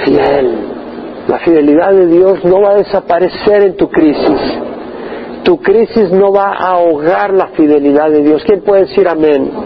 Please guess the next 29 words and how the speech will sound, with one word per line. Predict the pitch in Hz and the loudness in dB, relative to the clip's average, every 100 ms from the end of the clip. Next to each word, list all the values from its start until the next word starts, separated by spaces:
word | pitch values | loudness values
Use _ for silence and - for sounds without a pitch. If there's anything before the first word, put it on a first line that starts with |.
| - - 110 - - - - - - - - | -4 -2 0 -2 -2 -4 -6 -10 -14 -10 0
Tu | 190 180 | 0 0
crisis | - 208 247 - 202 196 196 - - - - | 0 2 2 0 0 2 2 -4 -12 -10 -2
no | 165 208 220 | 2 2 2
es | 208 | 0
mayor | 190 185 170 180 202 214 | 0 0 2 2 4 2
que | - 170 | 0 0
la | 147 | 0
fidelidad | - 147 143 143 165 165 | 0 0 2 2 2 2
de | 151 | 0
Dios. | 127 135 147 135 - - | 2 2 4 2 0 0
¿Quién | 208 | 0
puede | 196 226 202 | 2 0 0
decir | - 214 | 0 -2
amén? | 196 190 208 170 131 233 233 - - - - - - - - - - - - - | 2 2 4 2 0 0 0 0 0 -2 -4 -8 -12 -14 -14 -16 -16 -16 -8 0
Dios | 185 254 247 - | 2 4 2 0
tiene | 240 226 | 2 2
un | - | 0
propósito | 202 190 - 226 226 220 202 | 0 0 0 -2 0 -2 -2
para | 175 196 180 | 0 0 0
tu | - 165 | 0 2
vida. | 190 180 156 156 | 4 4 2 0
¿Quién | 220 | 0
puede | 185 220 208 | 0 0 0
decir | 226 202 | 0 0
amén? | 185 185 175 123 107 - - - - 220 - - - - - - | 2 2 0 -2 -4 -4 0 0 0 0 -2 -4 -8 -10 -10 -2
Dios | 160 233 247 240 | 2 2 2 -2
ha | 220 | -2
prometido | 202 190 180 - 214 208 | 0 2 0 2 2 2
que | - | 0